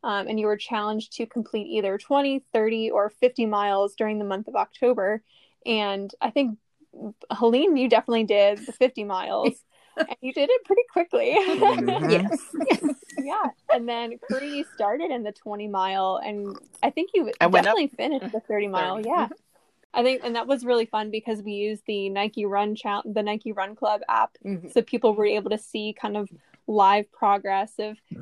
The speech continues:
Speaker 1: who had the most miles and kind of competing and have a, li-, a little bit of an extra challenge and competition there within, um, the participants. So
Speaker 2: Mm-hmm.
Speaker 1: I think that was probably one of our most popular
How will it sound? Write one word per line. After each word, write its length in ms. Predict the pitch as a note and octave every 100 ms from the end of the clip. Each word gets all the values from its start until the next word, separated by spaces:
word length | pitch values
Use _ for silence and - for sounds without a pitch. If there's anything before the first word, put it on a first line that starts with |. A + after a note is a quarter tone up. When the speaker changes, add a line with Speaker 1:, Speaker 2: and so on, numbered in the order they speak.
| -
Speaker 1:
who 140 | C4 B3+
had 300 | B3 A#3+ A#3
the 60 |
most 260 | A#3 A#3+ -
miles 560 | A#3+ A#3 B3 B3 B3 A#3
and 300 | A3 A3 A3 _ -
kind 120 | A#3+ A3
of 80 |
competing 800 | - A3+ - A#3 A#3 A3 A3+ A3+
and 240 | G#3+ G#3 G#3+ _ _ - -
have 220 | A3 A#3+
a, 40 | A3
li-, 140 | A3+
a 120 | A3+
little 260 | A3 A3 A3+
bit 140 | A3 A3+
of 120 | A3
an 80 | G#3+
extra 420 | G#3 - A3 G#3+ _ -
challenge 420 | - A3+ G#3+ A3 A3
and 120 | A3
competition 600 | G#3 A3 - A3+ G#3+ G#3
there 240 | G#3 G#3 G#3
within, 540 | A3 G#3 G#3 G#3 G#3+ -
um, 300 | A3+ G#3+ G#3+
the 100 | G#3+ -
participants. 680 | A3+ A3+ G#3+ - F#3 A#3 -
So 80 |
Speaker 2:
Mm-hmm. 200 | G3 A#3+ - _ -
Speaker 1:
I 40 |
think 160 | B3 A#3
that 100 | G#3+
was 140 | A3
probably 300 | - - A3+
one 100 | A3
of 80 | G#3+
our 100 | G#3+
most 220 | G#3+ A3+
popular 500 | - A3+ B3+ A3 G#3+